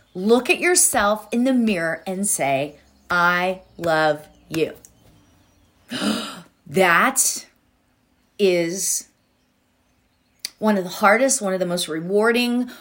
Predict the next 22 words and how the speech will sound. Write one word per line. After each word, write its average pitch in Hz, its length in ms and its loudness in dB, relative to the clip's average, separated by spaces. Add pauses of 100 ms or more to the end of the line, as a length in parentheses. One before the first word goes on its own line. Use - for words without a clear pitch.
(120)
one 208 500 0
of 175 220 -2
the 180 140 -6
most 160 320 -6
powerful 254 880 2
things 190 420 -4 (220)
you 262 400 6
can 220 280 2
do 220 640 2
for 180 160 -4
yourself. 190 1300 -2 (400)
Look 220 220 2
at 320 60 2
yourself 311 340 2
in 294 80 0
the 285 40 0
mirror 233 160 2
and 214 140 0
say, 185 320 -4
"I 190 300 2
love 175 500 2
you." 156 540 -2